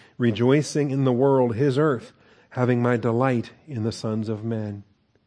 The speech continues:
You know, when a little kid picks out his favorite toy, and sometimes you can't explain why, and it's not the one you thought, it's not the expensive one you bought, but this cheap thing, or maybe it's the box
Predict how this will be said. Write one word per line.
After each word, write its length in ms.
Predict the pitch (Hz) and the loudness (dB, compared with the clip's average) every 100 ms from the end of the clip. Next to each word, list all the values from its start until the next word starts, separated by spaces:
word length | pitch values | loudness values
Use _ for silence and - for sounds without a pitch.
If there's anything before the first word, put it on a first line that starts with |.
| _ _ _ _ _ _ _ _ _ _ _ | _ _ _ _ _ _ _ _ _ _ _
You 80 | 123 | -2
know, 80 | 123 | 0
when 100 | 120 | 2
a 40 | |
little 160 | 143 139 | 0 0
kid 280 | - 147 - | 0 -2 0
picks 240 | 143 - | -2 0
out 140 | 135 | 0
his 100 | 131 | 0
favorite 380 | - 143 135 131 | 0 0 0 -2
toy, 320 | - 135 135 | -2 2 2
and 100 | 135 | 2
sometimes 380 | - 127 139 117 | -2 -4 -4 -4
you 40 | 120 | -4
can't 220 | 135 120 | -4 -4
explain 340 | - 127 120 | -6 -6 -2
why, 340 | 117 120 123 117 _ _ _ _ _ _ _ - | -2 -2 -4 -8 _ _ _ _ _ _ _ -6
and 140 | 120 | -2
it's 100 | 123 | 0
not 160 | 135 131 | 0 0
the 80 | 127 | 0
one 160 | 135 | 0
you 80 | 127 | 0
thought, 400 | 113 123 127 127 _ _ _ _ _ _ _ _ _ _ _ _ | -2 -4 -4 -6 _ _ _ _ _ _ _ _ _ _ _ _
it's 140 | - 131 | -8 -2
not 180 | 135 | 0
the 80 | 131 | 0
expensive 480 | 117 - 139 135 135 | -4 -4 -4 -2 -2
one 160 | 127 127 | 0 0
you 120 | 120 | -2
bought, 280 | 123 131 135 | 2 0 0
but 80 | |
this 160 | 113 110 | -6 -8
cheap 240 | - 139 | -8 -8
thing, 260 | - 131 131 | -4 -4 0
or 220 | 120 123 | 0 2
maybe 240 | 123 127 131 | 2 0 0
it's 120 | - | -2
the 80 | 120 | -2
box 360 | 120 120 - | -2 -2 -6